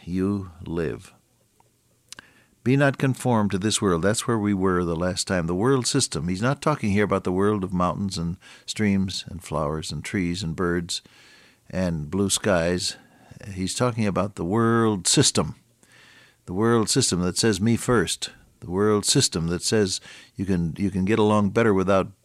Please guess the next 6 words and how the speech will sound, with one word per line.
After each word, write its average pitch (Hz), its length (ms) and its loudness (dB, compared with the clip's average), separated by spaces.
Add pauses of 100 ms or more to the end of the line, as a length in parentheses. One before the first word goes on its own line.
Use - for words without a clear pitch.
(100)
obeying 92 460 2
God. 90 420 2 (880)
The 92 100 -6
world 117 360 4
system 80 480 2
that 90 580 -4